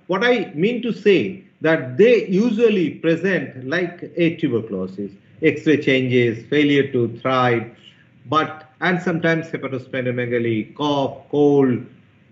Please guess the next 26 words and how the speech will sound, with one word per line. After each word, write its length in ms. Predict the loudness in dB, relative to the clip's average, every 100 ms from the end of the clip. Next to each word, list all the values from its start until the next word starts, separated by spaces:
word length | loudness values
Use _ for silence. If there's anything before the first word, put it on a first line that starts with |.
| _
uh, 320 | -2 -2 -2 -8 -6
but 400 | -2 -2 -6 -18 _ _ _ _
you 160 | -4 0
need 180 | 0 -2
to 80 |
do 220 | -4 -2 -2
some, 440 | -2 -4 -4 -10 -16 _ _ -4
uh, 180 | -2 0 0
precipitin 680 | 0 0 0 0 0 0 2
test, 340 | 4 4 0
both 200 | -2 0
I 120 | 0 -2
G 180 | -4
G 240 | 0 4 4
and 120 | 4
I 140 | 0 -4
G 320 | -4 0 0
M. 240 | -2 -10 _ _ 0
Radiologic 600 | 4 6 4 2 -2 0
changes 500 | 0 2 2 0 -2
are 180 | -6 -4
hypersensitivity 960 | -4 -4 -8 -8 -8 -6 -4 -2 -2
like 220 | 0 -2 -2
nodularity, 1160 | -6 2 4 6 4 4 4 2 0 0 0
interstitial 720 | -2 2 2 0 -4 2 2 2
changes, 580 | -2 -2 0 0 0